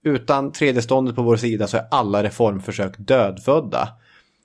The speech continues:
Därför hade han också symboliskt valt att frånvara den där dagen den tjugotredje när kungen läste lusen av ständerna. Och hans situation i regeringen var också speciellt eftersom Necker var den enda av kungens ministrar som inte var adlig.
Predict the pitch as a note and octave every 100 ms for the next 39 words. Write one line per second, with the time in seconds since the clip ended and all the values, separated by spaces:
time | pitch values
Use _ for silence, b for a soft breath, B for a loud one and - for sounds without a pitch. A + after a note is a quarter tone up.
0 | _ C3 C3+ D3+ F3 E3+ D#3+ A#2+ A2+ -
1 | A2+ A2+ A2+ G#2+ F#2+ G#2 G2 G#2 - C3+
2 | A#2 G#2+ B2 E3+ D3 G2 G2 G2+ F#2+ G2
3 | - - G#2+ G2+ G2 G2+ G2+ G2+ - A2+
4 | A2 G2 G2+ G2 F#2+ G#2 G2+ G2+ G2+ G#2+
5 | G2+ G2 - G#2+ G2+ G2+ - G2+ G2 -
6 | C3+ D#3 A#2+ D#2+ D2+ A2 b b b b
7 | b - A#2+ A#2+ - - C#3 C3 D3+ D#3
8 | C#3+ A#2+ A#2 A#2 A#2+ C#3 D3 B2+ G#2 G#2
9 | - - G#2+ G#2+ G2 F#2+ G#2 G2+ G2+ G#2
10 | A2 A#2 A#2 A2+ G2 G2+ G2 G2+ - E3+
11 | F3 C3 G2 A#2+ D#3 - - C3 G#2+ A2
12 | G#2+ G#2 G#2+ A2 B2 - - G2 F#2+ G#2+
13 | - A#2+ F#2 G2 G2 A2+ G#2 F#2+ D#3+ -
14 | - -